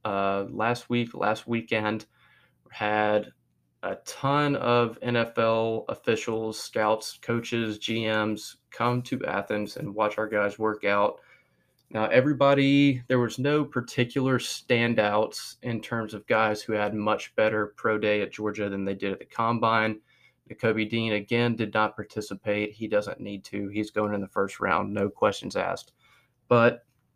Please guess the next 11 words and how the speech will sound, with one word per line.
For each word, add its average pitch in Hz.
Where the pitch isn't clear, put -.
in 110
terms 143
of 107
Adam 127
Anderson, 123
who, 110
least 123
we 131
forget, 123
Bulldog 107
fans, 104